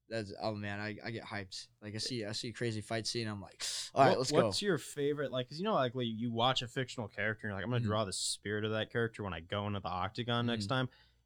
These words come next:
Speaker 2: If you could choose, like, one anime character, which one would that be that you just draw the spirit out and go
Speaker 1: Oh,
Speaker 2: ham?
Speaker 1: man. Well, I'll tell you what, when I was, when I was, uh, I, I used to get in fights a lot in, uh,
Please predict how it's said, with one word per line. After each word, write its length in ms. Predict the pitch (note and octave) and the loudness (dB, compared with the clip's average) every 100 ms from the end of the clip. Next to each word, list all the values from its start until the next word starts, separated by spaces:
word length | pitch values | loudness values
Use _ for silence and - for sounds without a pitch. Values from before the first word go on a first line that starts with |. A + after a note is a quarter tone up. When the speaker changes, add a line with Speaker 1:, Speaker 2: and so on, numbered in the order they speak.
| _ | _
Speaker 2:
If 80 | B2 | -8
you 60 | C3+ | -4
could 120 | D3 | -2
choose, 200 | C#3+ A#2+ | -2 0
like, 140 | F#2+ | -2
one 360 | F2 G2+ G#2 A2 | -4 -4 0 0
anime 380 | F2+ F#2+ F#2+ - - | -2 -4 -6 -8 -8
character, 320 | - - E2+ | -8 -8 -8
which 200 | F2 A#2+ | -8 -4
one 180 | A2+ G#2+ | -2 -2
would 120 | G2 | -2
that 220 | E2 E2 | -2 -4
be 160 | G2+ G2+ | -2 0
that 160 | F2 | 0
you 80 | G2+ | -2
just 200 | G#2+ G2 | -4 -6
draw 220 | A2 G#2+ G#2 | -2 -2 0
the 80 | |
spirit 360 | G2 - A2 G#2 | -4 -4 -2 0
out 160 | G#2 G#2 | 0 0
and 80 | A#2 | 4
go 120 | A#2 | 6
Speaker 1:
Oh, 20 | |
Speaker 2:
ham? 360 | D3 A2+ A#2 D3 | 8 6 6 4
Speaker 1:
man. 240 | C#3+ B2 A#2 | 2 0 -4
Well, 220 | C#3+ C3+ | -2 0
I'll 100 | - D3 | 0 -2
tell 160 | D3+ | 0
you 160 | C#3 C#3 | 0 2
what, 200 | C3+ B2 | 0 0
when 100 | C3+ | 0
I 120 | C#3+ | 2
was, 260 | D3+ C#3 C3+ | 2 -2 -4
when 160 | B2+ C3 | -4 0
I 100 | C#3 | 0
was, 220 | C#3+ B2 | 0 -2
uh, 360 | B2+ A#2 A2 G2 - _ _ _ | -4 -4 -8 -10 -16 _ _ _
I, 60 | A#2 | -4
I 180 | B2 B2 | 0 0
used 220 | D3+ C#3+ | 0 -2
to 60 | A2+ | -6
get 280 | A2+ B2+ | -2 -2
in 100 | G2+ | -2
fights 340 | G2+ A#2 A2+ - | -6 -4 -4 -4
a 40 | |
lot 260 | A2 A2 G2 | -6 -6 -6
in, 240 | G#2 G#2 | -8 -8
uh, 260 | G2 F2+ E2+ | -8 -10 -12